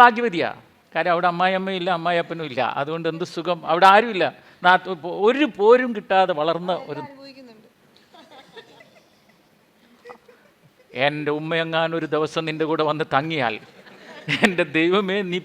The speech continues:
Speaker 1: പോയ വഴിക്ക് പിന്നെ അഡ്രസ്സ് ഉണ്ടാവില്ല, ഒരു സംശയം വേണ്ട. ഉം, ഓക്കെ. രണ്ടാമത്തെ കാര്യം, ഉന്മേഷം കുറയുക മാത്രമല്ല, രണ്ടാമത്തത്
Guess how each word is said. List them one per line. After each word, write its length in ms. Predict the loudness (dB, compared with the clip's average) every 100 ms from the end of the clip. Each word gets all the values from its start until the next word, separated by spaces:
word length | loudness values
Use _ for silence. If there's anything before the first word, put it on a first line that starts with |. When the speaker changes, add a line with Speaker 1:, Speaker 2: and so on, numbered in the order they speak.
| 2
Speaker 1:
പോയ 180 | 6 8 6
വഴിക്ക് 240 | 2 -2
പിന്നെ 200 | -6 -4 -4
അഡ്രസ്സ് 300 | -2 -2 -2 -6
ഉണ്ടാവില്ല, 300 | -10 -8 -10
ഒരു 60 | -8
സംശയം 280 | -8 -8 -10 -8
വേണ്ട. 160 | -8 -8 -10 -18 _ _ _ _ _ _ _ _ _ _ _ _ _ _ _ _ _ _ _ -20
ഉം, 340 | -18 -16 -18 -20 _ _ -20 -14
ഓക്കെ. 160 | -14 -14 _ _ _ _ _ _ _ _ _ _ _ _ _ _ 4
രണ്ടാമത്തെ 400 | 8 8 6 0
കാര്യം, 200 | -2 -4 -14 _ _ _ _ _ _ _ _ _ _ _ _
ഉന്മേഷം 360 | -4 0 0 -2
കുറയുക 240 | -2 -2 -2
മാത്രമല്ല, 280 | -4 -2 0
രണ്ടാമത്തത് 420 | 0 0 -2 -10